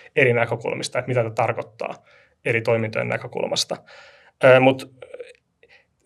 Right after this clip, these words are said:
sinänsä, mihin tämä tulee ensimmäiseksi heijastumaan rajusti, on luonnollisesti peruskoulu. Varhaiskasvatuksessa,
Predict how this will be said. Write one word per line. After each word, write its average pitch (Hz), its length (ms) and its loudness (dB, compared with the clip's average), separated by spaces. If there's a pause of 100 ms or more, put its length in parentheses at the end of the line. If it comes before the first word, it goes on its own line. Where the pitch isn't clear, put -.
sinänsä, 208 440 6 (300)
mihin 165 200 4
tämä 165 100 -4
tulee 160 200 10
ensimmäiseksi 147 340 6
heijastumaan 127 380 6
rajusti, 120 340 2
on 123 60 -2
luonnollisesti 117 480 0
peruskoulu. 135 920 2
Varhaiskasvatuksessa, 170 1400 4